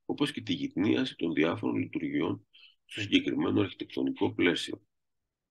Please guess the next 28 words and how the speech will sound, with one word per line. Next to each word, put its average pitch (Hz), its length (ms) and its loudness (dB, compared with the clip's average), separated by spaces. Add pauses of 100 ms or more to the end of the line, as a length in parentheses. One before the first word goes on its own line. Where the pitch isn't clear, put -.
(1120)
Έτσι, 131 340 6
όσο 147 260 12
δεδομένα 107 840 8 (200)
είναι 101 220 2
τα 78 120 -2
κοινωνικοπολιτικά - 1200 0 (180)
πλαίσια 85 420 4
της - 160 -10
ευρύτερης 82 500 -2
αρχαιότητας 71 600 -4
σε - 80 -8
σχέση - 560 -4 (100)
με 71 120 -4
την - 140 -6
κοινωνική 62 420 -2
θέση 78 320 -2
των - 200 -8
ατόμων, - 460 2 (440)
αλλά - 500 0 (360)
τόσο, 104 360 6
άλλο 110 240 2
τόσο - 280 0
ρευστά - 340 -4
είναι 117 140 4
τα 71 160 0
δεδομένα 98 460 -2
σε - 180 -10
σχέση - 320 -2